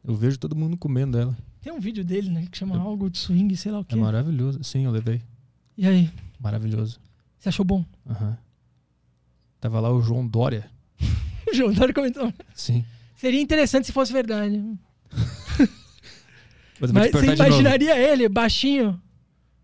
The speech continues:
Speaker 1: Imagino todo dia, mas eu ia te perguntar uma coisa. Tu realmente acha que Jesus, se tivesse sentado aqui, ele estaria zombando do sonho de outra pessoa? Só essa é a minha pergunta.
Speaker 2: Cara, eu acho que ele estaria falando a verdade.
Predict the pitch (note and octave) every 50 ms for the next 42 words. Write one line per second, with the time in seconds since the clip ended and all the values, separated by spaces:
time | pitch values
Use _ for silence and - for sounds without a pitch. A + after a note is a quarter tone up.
0 | _ _ _ _ _ _ _ _ _ _ _ C3 A#2 A2+ A2 A#2 C#3+ C#3+ D3 E3+
1 | E3+ E3 C#3 A#2+ A#2 A#2 A2+ A#2 A#2 B2 B2+ A#2+ - - C3+ B2+ A#2+ C3 B2+ B2
2 | A#2 A#2+ A#2 A#2 G#2+ G#2 G#2 - - - A#2+ A#2+ B2+ C3+ C#3 C#3+ D3 C#3+ - C#3
3 | C3+ C3 - - C3 B2 B2+ A#2+ A2 A#2 C3 B2+ - - - B2+ B2 A#2+ - -
4 | B2 A#2 B2 A#2+ A#2+ A#2 - C3 A#2+ A2+ - A2+ A#2+ B2 A#2+ A#2 B2+ A#2+ A2+ A#2
5 | B2 C3+ C#3 C3 A2+ A2+ - - B2+ B2+ C3 B2+ A2+ A2+ A2 A2 A#2 - - D3
6 | D#3+ D3 - - F3 F3+ F3 - C#3+ C3 - B2 A#2 A#2+ B2+ - - _ _ _
7 | - F4 D#4 A3+ A3+ A#3 G#3+ - C4 A#3 - B3 A#3+ B3 - B3+ B3 B3 B3+ B3
8 | D4 C4 C4 B3 A#3+ A#3 G#3+ G#3 G3+